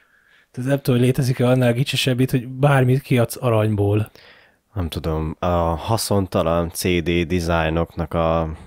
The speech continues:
Speaker 2: versenyébe ez egy abszolút esélyes ennél. Talán az aranyérmet nem viszi el a, a fűrész, mármint a körfűrész alakú C D, amit a Dimmu Borgir csinált annó.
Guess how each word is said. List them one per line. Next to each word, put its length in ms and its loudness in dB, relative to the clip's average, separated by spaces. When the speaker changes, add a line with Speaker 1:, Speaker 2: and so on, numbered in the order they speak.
Speaker 2:
versenyébe 760 -2
ez 240 0
egy 380 -2
abszolút 640 -4
esélyes 560 -4
ennél. 280 -2
Talán 380 0
az 260 -2
aranyérmet 640 0
nem 240 0
viszi 340 -4
el 180 0
a, 400 0
a 340 -2
fűrész, 800 -2
mármint 260 -4
a 300 0
körfűrész 840 -4
alakú 460 -4
C 360 -4
D, 120 -4
amit 240 -4
a 40 -6
Dimmu 360 -4
Borgir 460 -4
csinált 480 -6
annó. 420 -4